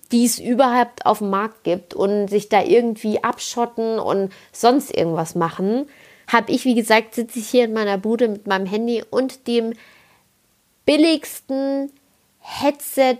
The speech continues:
also dieses Headset, was halt bei meinem Gerät halt von vornherein dabei war.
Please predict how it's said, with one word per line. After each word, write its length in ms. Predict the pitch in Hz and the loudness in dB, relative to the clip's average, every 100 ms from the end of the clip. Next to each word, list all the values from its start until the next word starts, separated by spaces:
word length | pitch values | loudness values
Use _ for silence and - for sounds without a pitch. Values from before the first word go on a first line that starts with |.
| - | -2
also 220 | - 208 214 | 0 2 0
dieses 420 | 226 311 311 - | 2 2 0 0
Headset, 360 | 277 285 262 262 | 0 2 0 2
was 260 | 240 240 | 0 2
halt 300 | 247 247 - | 0 0 2
bei 200 | 220 214 | 2 4
meinem 640 | 220 208 214 214 214 208 - | 2 2 2 0 -4 -6 -6
Gerät 460 | 202 202 233 - | -4 0 -2 -2
halt 160 | 214 220 | -6 -6
von 240 | - 208 | -8 -10
vornherein 380 | - 220 220 220 | -4 -2 0 2
dabei 340 | 208 190 190 | 2 4 4
war. 260 | 180 - | 2 -4